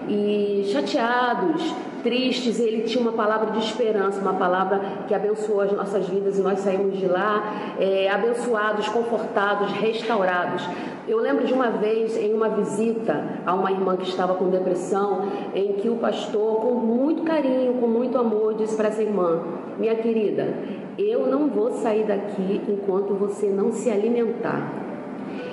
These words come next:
E ele ficou lá e com muito jeito, com muito carinho, conversando com essa irmã. No final dessa visita, ele, ele, nós saímos de lá e ele sa-, é, essa irmã estava alimentada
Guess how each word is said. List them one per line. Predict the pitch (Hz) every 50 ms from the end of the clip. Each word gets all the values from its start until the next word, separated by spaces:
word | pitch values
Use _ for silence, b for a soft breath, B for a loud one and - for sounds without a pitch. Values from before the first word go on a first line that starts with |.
| B - -
E | 175 180 180
ele | 180 190 180
ficou | 180 180 175 202 185
lá | 180 185 190 202 214
e | 214 214 214
com | 214 220 214
muito | 214 214 220 233 269 311 320 320 - 277
jeito, | 208 185 - 208 214 214 226 - 220
com | 214 226
muito | 214 226 247 - 226
carinho, | - 247 226 202 196 196 202 220 226
conversando | 226 233 233 226 220 214 214 - 226 233 233 233 226
com | 233 226
essa | 214 208 214 - 220
irmã. | 202 190 196 196 190 185 190 202 220 226 233 B B B B B B -
No | 185 185
final | 185 190 208 202 208 208 226 233
dessa | 220 214 - 214 214
visita, | 190 202 196 175 165 180 190 202 208 196 226 226 226 226 202 B B B - -
ele, | 160 170 - 202 202 208
ele, | 202 180 185 202 - 202 196
nós | 214 269 277
saímos | - 254 226 220 220 208
de | 196 196
lá | 185 185 185 190 196
e | 202 196 196
ele | 196 202 208
sa-, | 196 - - - - 226 208 - -
é, | 180 180 180 -
essa | 196 185 185 202
irmã | 185 196 190 190 202 208
estava | 196 196 - - 202 190 190
alimentada | 202 202 202 226 240 247 240 214 - 196 190 175 180 190 190 214 226